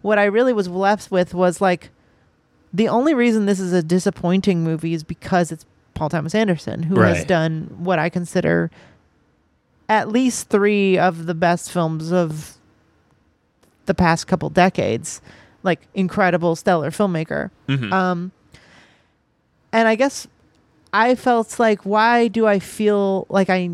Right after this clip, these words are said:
Speaker 1: he has to shoot for Alzheimer's all the time.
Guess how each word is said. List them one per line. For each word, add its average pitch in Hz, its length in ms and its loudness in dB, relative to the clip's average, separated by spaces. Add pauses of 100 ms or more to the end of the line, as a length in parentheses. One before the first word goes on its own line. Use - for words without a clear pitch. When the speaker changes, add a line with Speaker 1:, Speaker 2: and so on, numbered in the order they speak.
Speaker 1:
he 208 260 -2
has 185 480 -2
to - 160 -6
shoot - 360 -2
for 151 680 -2 (340)
Alzheimer's 165 640 0
all 208 140 4
the 233 100 -2
time. 254 420 -2